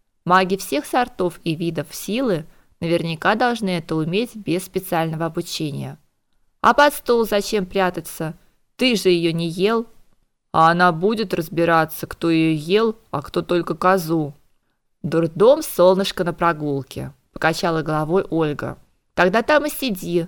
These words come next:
только не кричи больше, она тебе ничего не сделает». «Ты точно уверена?» раздражённо поинтересовалась бывшая хозяйка хижины. Ольга не стала отвечать, дабы не демонстрировать свою неуверенность.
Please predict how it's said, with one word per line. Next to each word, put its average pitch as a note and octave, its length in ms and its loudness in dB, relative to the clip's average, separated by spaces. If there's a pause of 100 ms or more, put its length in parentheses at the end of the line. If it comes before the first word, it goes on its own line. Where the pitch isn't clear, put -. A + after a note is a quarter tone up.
(140)
только A3 280 0
не C#4+ 100 -6
кричи D4 380 -2
больше, D3+ 600 -4 (120)
она E3+ 280 -2
тебе G#3+ 280 -4
ничего E3+ 400 -4
не A#3+ 140 -4
сделает». D3 640 -4 (800)
«Ты C4+ 100 -2
точно C4+ 440 0
уверена?» D#3 720 0 (340)
раздражённо F3 680 -2
поинтересовалась E3+ 840 -2
бывшая A3 400 -2
хозяйка E3 540 -4
хижины. D3 640 -10 (480)
Ольга D#4 240 0
не E4 120 -4
стала G3 360 2
отвечать, E3 680 -4
дабы E3 360 -2
не D#3+ 120 -6
демонстрировать F3 760 -4
свою D#3 340 -4
неуверенность. D#3+ 840 -4